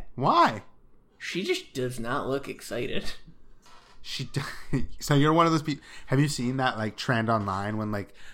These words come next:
Speaker 1: the, like, poster first came out and they're like, "She needs to smile more."
Speaker 2: Okay, it's not that. It's just, like, she doesn't, she doesn't look like she's like, "Let's go get some bad guys."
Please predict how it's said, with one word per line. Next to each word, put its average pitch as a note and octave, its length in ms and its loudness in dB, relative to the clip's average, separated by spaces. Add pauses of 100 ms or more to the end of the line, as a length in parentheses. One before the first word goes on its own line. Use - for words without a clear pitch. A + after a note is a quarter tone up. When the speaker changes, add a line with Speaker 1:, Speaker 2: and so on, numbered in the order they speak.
(140)
Speaker 1:
the, G2 840 0 (140)
like, F2+ 180 -8
poster A#2 380 -2
first A#2 240 -4
came A#2+ 160 0
out A2+ 460 4
and G#2 120 -4
they're G2 100 -2
like, F#2+ 160 -4 (200)
"She - 260 0
needs D#3+ 300 2
to - 100 -4
smile C3+ 760 2
more." F#2+ 220 -6 (240)
Speaker 2:
Okay, A3 280 4
it's D#3+ 200 0
not A3+ 380 2
that. D3+ 380 -2 (160)
It's - 280 -2
just, - 320 2
like, G3 240 6 (160)
she - 280 0
doesn't, F#3 520 4 (760)
she - 220 -4
doesn't F#3+ 280 2
look F#3 200 2
like D#3+ 120 2
she's D#3+ 280 0
like, D3 180 2
"Let's D#3 180 -2
go E3 220 4
get D#3+ 260 0
some D#3 200 0
bad D#3 280 4
guys." A2 460 -6